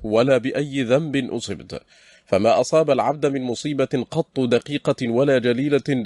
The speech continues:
إلا بما كسبت يداه، وما يعفو الله عنه أكثر، وما نزل بلاء قط إلا بذنب ولا رفع إلا بتوبة، ولهذا وضع الله المصائب والبلايا والمحن رحمة بين عباده يكفر بها من خطاياهم،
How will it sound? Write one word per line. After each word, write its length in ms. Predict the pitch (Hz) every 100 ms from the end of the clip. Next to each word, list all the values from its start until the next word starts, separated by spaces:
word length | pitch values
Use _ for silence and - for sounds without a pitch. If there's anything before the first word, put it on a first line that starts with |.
| -
إلا 420 | 139 135 104 82
بما 280 | 85 113 110
كسبت 460 | 123 120 117 110
يداه، 380 | 117 107 151 151 - _ _ _ -
وما 260 | 110 127
يعفو 320 | 113 135 131 117
الله 400 | 110 135 107 107
عنه 320 | 123 113 107
أكثر، 460 | - 110 80 67 - _ _ _ _ -
وما 240 | 101 110 98
نزل 380 | 104 101 101
بلاء 500 | 95 98 107 107 104
قط 360 | 95 - 110 -
إلا 400 | 82 104 101 101
بذنب 520 | 92 92 107 95 101
ولا 320 | 98 110 104
رفع 320 | 104 131 110 95
إلا 320 | 156 170 131
بتوبة، 520 | 104 - 67 55 80 _ _ _ _ _ -
ولهذا 380 | 73 98 131 139
وضع 300 | 139 151 139
الله 280 | 143 156 147
المصائب 520 | 143 135 160 147 143
والبلايا 600 | 139 131 135 143 160 147
والمحن 420 | 139 131 156 143
رحمة 560 | 139 139 151 139 135 123
بين 200 | 139 139
عباده 440 | 127 117 139 143
يكفر 680 | 139 131 127 113 151 147 131
بها 300 | 117 143 135
من 160 | 131 135
خطاياهم، 680 | 135 135 123 123 143 156